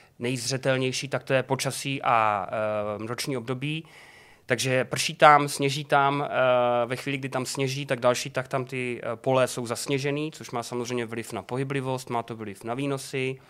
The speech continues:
A jsou tam teploty taky. Ty teploty teda ovlivňujou víceméně bojeschopnost těch armád, s tím, že když je hodně velký teplo, tak, eh, mají jakoby snížený, eh, útok, nebo jako prostě, eh, a út-, ehm,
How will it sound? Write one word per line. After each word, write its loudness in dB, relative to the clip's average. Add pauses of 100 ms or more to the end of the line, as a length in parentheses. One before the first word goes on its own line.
(680)
A 10
jsou -2
tam 4
teploty -2
taky. -12 (120)
Ty -14
teploty -2
teda 4
ovlivňujou 0
víceméně -4
bojeschopnost -2
těch -8
armád, 0 (320)
s -14
tím, 0
že 0
když -4
je 2 (260)
hodně 0
velký 0
teplo, 0
tak, -2
eh, 0 (400)
mají 2
jakoby -4
snížený, -2
eh, -18 (120)
útok, -8
nebo -10
jako -8
prostě, -10
eh, -10
a -4 (100)
út-, -12 (400)
ehm, -8